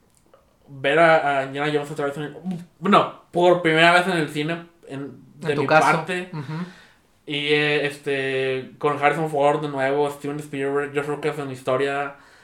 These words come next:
Speaker 1: O sea, el, el equipo de antes volvió y, y, y la primera escena es, es, es la más parecida al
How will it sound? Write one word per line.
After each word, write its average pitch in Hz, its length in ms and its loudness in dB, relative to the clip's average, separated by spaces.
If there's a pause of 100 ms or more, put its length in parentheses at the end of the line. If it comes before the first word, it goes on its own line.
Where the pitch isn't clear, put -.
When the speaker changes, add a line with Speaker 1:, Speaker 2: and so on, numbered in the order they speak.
(140)
Speaker 1:
O 135 60 -4
sea, 151 180 6
el, 156 460 0
el 156 120 2
equipo 165 440 -2
de 165 80 4
antes 156 400 -2
volvió 143 560 -2
y, 143 80 -6
y, 135 520 -12
y 139 320 -8 (340)
la 147 180 0
primera 151 300 4
escena 170 440 4
es, 147 200 -6
es, 143 240 -14
es 143 280 -8
la 160 140 -2
más 151 200 -2
parecida 151 680 0
al 127 240 -6